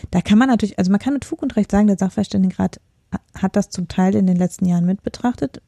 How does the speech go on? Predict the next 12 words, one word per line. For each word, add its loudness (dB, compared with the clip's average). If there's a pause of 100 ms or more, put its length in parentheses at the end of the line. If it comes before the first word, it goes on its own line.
(140)
allerdings 0
halt 0
immer 0
so -2
wie -4
alles, -2 (680)
ähm, 0 (800)
nur 2
wenn 2
es -2
gerade -2 (500)
auch -4